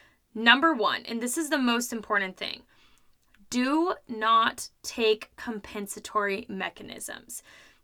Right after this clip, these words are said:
This will always make you feel better in the moment. I shouldn't say always. Oftentimes, you'll think it will make you feel good in the moment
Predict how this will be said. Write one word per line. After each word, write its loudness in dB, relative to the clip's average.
This 0
will -4
always 0
make -2
you -6
feel -2
better 0
in -4
the -4
moment. 0
I 4
shouldn't 0
say 2
always. 2
Oftentimes, 0
you'll -2
think -6
it -4
will -4
make -2
you -6
feel 0
good 0
in -4
the -6
moment -6